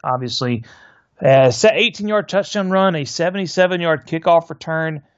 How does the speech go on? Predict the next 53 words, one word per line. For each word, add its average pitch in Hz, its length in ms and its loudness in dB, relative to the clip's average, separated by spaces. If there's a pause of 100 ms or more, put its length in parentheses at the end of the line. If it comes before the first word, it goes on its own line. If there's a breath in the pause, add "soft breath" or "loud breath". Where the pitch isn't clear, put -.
(220)
rushed 165 280 0
six 185 260 -4
times 165 360 0
for 135 120 -12
forty-five 147 520 0
yards. 143 380 4
Damian 139 380 -4
Harris 139 340 -4
led 135 140 2
the 127 60 -8
team, 131 300 -6
seven 135 380 0
for 117 160 -16
fifty-five 131 640 -2
yards, 127 320 2
and 123 120 -6
they 170 100 0
basically 127 500 -4
just 113 220 -8
ran 123 240 0
every 120 240 0
running 113 240 0
back 120 200 0
on 117 60 -4
the 107 80 -6
roster 110 460 -6
a 104 60 -14
few 117 200 -10
times. 117 300 -2
I 120 40 -2
think 135 200 0
even 120 340 -4 (540 loud breath)
the 139 80 -6
freshman 151 400 0
Jerome 131 340 0
Ford 131 380 -2
got 120 160 2
a - 20 -6
few 120 220 -8
carries. 120 440 -2
Najee 135 360 0
Harris 135 260 0
scored 139 240 -2
a 127 60 -2
touchdown. 123 500 -2
Brian 123 340 2
Robinson 120 520 -2
got 120 200 -4
some 113 120 -12
carries. 120 380 -8
Ronnie 127 220 0
Clark, 123 460 2
the, 113 80 -16